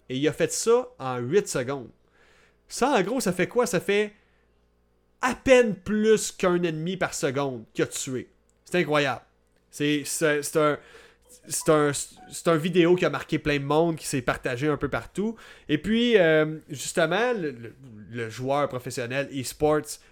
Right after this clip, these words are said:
du nom de Michael Kickstar, donc ça c'était son pseudonyme, Kickstar Stockley, euh, s'est fait connaître surtout pour cette vidéo-là.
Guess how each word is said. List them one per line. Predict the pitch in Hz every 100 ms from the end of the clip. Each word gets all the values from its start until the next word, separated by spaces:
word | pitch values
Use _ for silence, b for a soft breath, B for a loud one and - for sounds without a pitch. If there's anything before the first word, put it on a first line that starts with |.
| -
du | 110
nom | 117
de | 113
Michael | 107 123 123 143 139 131
Kickstar, | 170 - - 131 165 214 131 - -
donc | 104 -
ça | 127
c'était | 120
son | 113 113
pseudonyme, | - 123 107 131 156
Kickstar | 156 - - 147 143
Stockley, | - 139 127 139 165 185 B B B B -
euh, | 113 113 117 117 - -
s'est | -
fait | 160 220
connaître | 214 160 175 180
surtout | - 165 196
pour | 180
cette | 143
vidéo-là. | 117 120 107